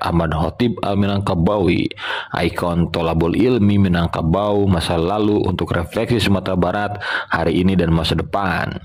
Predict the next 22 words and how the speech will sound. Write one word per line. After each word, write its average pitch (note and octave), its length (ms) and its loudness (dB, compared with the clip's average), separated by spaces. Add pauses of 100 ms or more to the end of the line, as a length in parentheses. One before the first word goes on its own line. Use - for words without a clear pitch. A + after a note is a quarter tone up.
(120)
Ahmad F2 240 0
Khotib F#2+ 400 0
disebut G#2+ 480 2
lahir F#2 240 2
di F2 160 0
Bukit E2 240 0
Tinggi, A#2 560 2
Senin, F2+ 480 0
enam E2+ 160 2
Zulhijjah F#2 560 2
dua E2+ 160 2
belas F#2 240 0
tujuh F#2 80 4
puluh F2 220 0
enam F2+ 180 2
Hijriah G2+ 480 2
atau E2 320 -2
delapan D#2+ 240 2
belas F#2+ 240 0
enam F2 160 0
puluh F2+ 160 2
Masehi. D#2+ 640 0